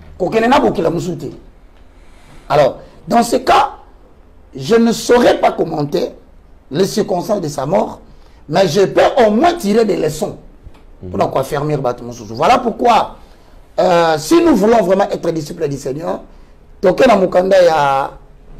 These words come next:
Speaker 1: nous allons poser les fondements.
Speaker 2: Les fondements.
Speaker 1: Nous allons avaler les rouleaux.
Speaker 2: Mm.
Speaker 1: Nous sommes dans Job chapitre trois, le verset vingt-cinq. Pendant qu'Alain Azoluka Yango, lisons la parole de Dieu. Et merci beaucoup. Jordan est déjà là.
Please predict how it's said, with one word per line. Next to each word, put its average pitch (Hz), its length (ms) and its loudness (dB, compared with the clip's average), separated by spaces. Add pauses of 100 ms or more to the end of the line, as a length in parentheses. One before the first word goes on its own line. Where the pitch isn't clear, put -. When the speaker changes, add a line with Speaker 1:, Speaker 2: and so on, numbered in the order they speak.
(200)
Speaker 1:
nous 170 200 -2
allons 185 160 2
poser 160 320 0
les 135 100 2
fondements. 220 560 -6
Speaker 2:
Les 85 80 -16
fondements. - 380 -12
Speaker 1:
Nous 165 180 -2
allons 202 200 2
avaler 165 360 -2
les 143 80 -2
rouleaux. 127 380 -6 (160)
Speaker 2:
Mm. 95 40 -16 (120)
Speaker 1:
Nous 202 100 0
sommes 247 300 0
dans 202 100 4
Job 269 280 2
chapitre 185 360 -2
trois, 160 340 0
le 151 120 -6
verset 143 420 -6
vingt-cinq. 127 440 -10 (680)
Pendant 226 320 0
qu'Alain 220 260 2
Azoluka 180 440 0
Yango, 170 440 -2
lisons 190 400 0
la 165 140 0
parole 151 320 -2
de 160 80 -6
Dieu. 214 160 2 (560)
Et 160 280 0
merci 196 320 0
beaucoup. 180 520 0
Jordan 175 460 0
est 185 80 0
déjà 151 300 -4
là. 156 260 -4